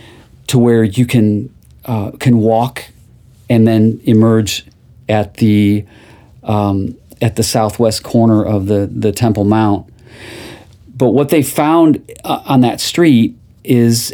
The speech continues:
a-, an amethyst stone that, uh, there, there is a design.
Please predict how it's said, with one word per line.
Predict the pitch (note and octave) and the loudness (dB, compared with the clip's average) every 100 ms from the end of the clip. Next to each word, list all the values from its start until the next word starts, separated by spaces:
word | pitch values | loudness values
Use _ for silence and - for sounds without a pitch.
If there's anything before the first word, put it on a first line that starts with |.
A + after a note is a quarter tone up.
| - | -4
a-, | A#2+ A2+ | -2 2
an | A#2 | 2
amethyst | C#3 D3+ D3+ - | 2 0 0 -2
stone | - C3+ A2+ G#2 G#2 A2 A#2 - | 0 0 2 2 0 -2 -8 -8
that, | G#2+ A2+ A2 A2 - - - - - _ - | -2 0 0 -4 -8 -20 -20 -20 -20 _ -16
uh, | - A2+ A2 B2 | -8 -4 -4 -4
there, | B2 B2+ | -2 -2
there | - B2+ B2+ | 0 0 2
is | B2 A2+ | 2 2
a | A#2+ A2 A2 - | 2 2 0 -2
design. | - B2 G#2 C3+ D3+ A#2 G#2+ A2 A2+ | -2 0 0 0 2 2 0 0 -4